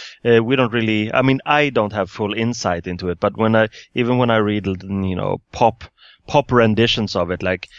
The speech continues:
for instance, in, in Scientific American or these magazines who try to explain these <laughs> very abstracted concepts,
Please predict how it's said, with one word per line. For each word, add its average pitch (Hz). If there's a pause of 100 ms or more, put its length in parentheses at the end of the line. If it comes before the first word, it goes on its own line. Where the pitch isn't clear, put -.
(140)
for -
instance, 95
in, 92
in 107
Scientific 104
American 92
or 90
these 98
magazines 98
who 101
try 104
to 101
explain 123
these 87
<laughs> -
very 127
abstracted 110 (360)
concepts, 131